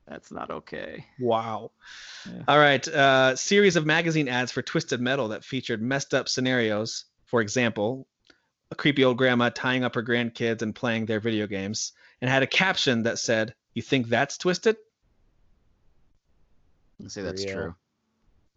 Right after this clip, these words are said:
Speaker 2: That's fake. I made
Speaker 1: Oh
Speaker 2: that
Speaker 1: my
Speaker 2: one up
Speaker 1: goodness,
Speaker 2: completely.
Speaker 1: you gotta be kidding me.
Speaker 2: Completely fake.
Speaker 1: So I've gotten one so far. <laughs>
Speaker 2: That one is fake, but Derek got that one wrong too. There you go.
Speaker 1: Yeah, well, you know.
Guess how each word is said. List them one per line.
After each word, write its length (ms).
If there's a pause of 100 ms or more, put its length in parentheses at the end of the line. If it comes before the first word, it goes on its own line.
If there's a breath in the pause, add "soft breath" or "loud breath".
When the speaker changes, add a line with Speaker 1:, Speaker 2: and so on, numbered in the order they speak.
(220)
Speaker 2:
That's 180
fake. 380 (160)
I 40
made 120
Speaker 1:
Oh 40
Speaker 2:
that 60
Speaker 1:
my 60
Speaker 2:
one 100
up 60
Speaker 1:
goodness, 400
Speaker 2:
completely. 100
Speaker 1:
you 40
gotta 120
be 80
kidding 280
me. 60 (100)
Speaker 2:
Completely 380
fake. 320 (120)
Speaker 1:
So 520
I've 120
gotten 260
one 240
so 180
far. 220 (160)
<laughs> 80 (1200 loud breath)
Speaker 2:
That 160
one 160
is 160
fake, 220
but 80
Derek 240
got 120
that 120
one 100
wrong 160
too. 240 (160)
There 160
you 200
go. 380
Speaker 1:
Yeah, 220
well, 300 (200)
you 140
know. 140